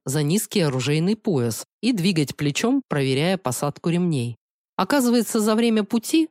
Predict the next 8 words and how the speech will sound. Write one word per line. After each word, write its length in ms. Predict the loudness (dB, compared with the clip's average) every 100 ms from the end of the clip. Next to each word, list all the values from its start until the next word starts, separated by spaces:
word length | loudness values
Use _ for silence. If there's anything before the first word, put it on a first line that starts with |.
| _
Снежана 640 | -4 0 2 2 2 0 -2
успела 400 | -6 -2 0 2
привыкнуть 560 | 2 2 2 0 -4 -4
к 120 | -2
Иврану, 440 | 0 0 -2 -6 -10 _ -4
запомнить 580 | -2 2 2 2 2
важные 400 | 0 0 0 0
мелочи, 600 | 0 0 2 0 0 -2